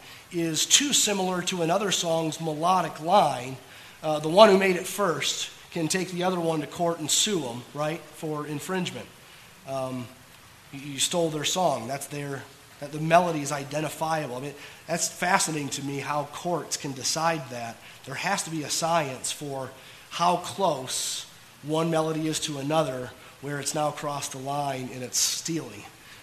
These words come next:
Uh, I don't know what that is, but it proves that there's this melodic line that identifies a song as its own. Well, in that same way,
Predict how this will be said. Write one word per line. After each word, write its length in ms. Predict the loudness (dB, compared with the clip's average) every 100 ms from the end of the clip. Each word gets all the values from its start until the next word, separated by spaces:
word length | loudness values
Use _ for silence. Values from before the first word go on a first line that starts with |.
| -10
Uh, 260 | -6 -4 -2
I 120 | 0
don't 120 | 2
know 140 | 4 4
what 140 | 4
that 160 | -4 -8
is, 160 | -8
but 120 | -8 -8
it 220 | -10 -10
proves 440 | -2 0 2 0
that 100 | -4
there's 260 | -4 -4 -4
this 160 | -6
melodic 440 | -6 0 0 0 0
line 320 | 2 2 2
that 180 | -4 -6
identifies 800 | -8 -4 -2 0 -2 -2 -2 -2
a 60 |
song 540 | -2 -2 0 0 -2 -8 -14 -18 -12
as 320 | -8 -6 -6
its 200 | -4 -4
own. 320 | -4 -4 -8 -10 -14 -18 -20 -20 -20 -20 -20 -20 -18 -8
Well, 160 | 4 4
in 100 | 4
that 140 | 0
same 240 | 2 2 4
way, 200 | 2